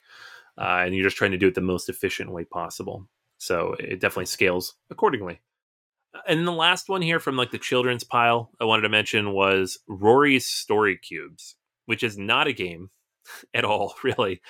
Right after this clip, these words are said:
Um, it's more of an activity, but it is one of the most engaging activities that I've had success with, of people of all, all ages, my kids, friends, family, students, whatever. People love these things.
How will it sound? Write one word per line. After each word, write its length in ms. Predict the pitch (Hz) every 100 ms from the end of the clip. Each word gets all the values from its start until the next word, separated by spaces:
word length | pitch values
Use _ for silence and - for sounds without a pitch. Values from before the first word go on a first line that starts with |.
| - - -
Um, 200 | 113 101
it's 120 | 110 147
more 100 | 123
of 60 |
an 80 | 113
activity, 560 | 107 - 123 101 90 _ _ _ _ -
but 160 | 117
it 100 | 113
is 220 | 113 107 - _ _
one 420 | 123 104 117 135 147
of 120 | 127
the 100 | 123
most 600 | 110 110 113 107 - - 117
engaging 600 | 101 90 90 95 113 120
activities 800 | 123 131 131 143 151 - - _ _ 107
that 80 |
I've 160 | 98 95
had 380 | 98 95 92 - -
success 440 | - - 92 -
with, 320 | 135 147 - _ _ _ _ -
of 200 | 98 - _
people 280 | 123 110 92
of 80 | 85 -
all, 380 | 127 117 113 - _ _
all 220 | 120 117 95
ages, 300 | 82 80 -
my 80 |
kids, 640 | 95 139 123 113 - - _ _ - -
friends, 360 | 120 120 107
family, 640 | - 113 117 113 110 107 -
students, 480 | - 117 113 107 -
whatever. 400 | 98 107 87 80 _ _ _ _ -
People 260 | 143 113 98
love 160 | 104
these 240 | 90 78 -
things. 400 | 90 110 -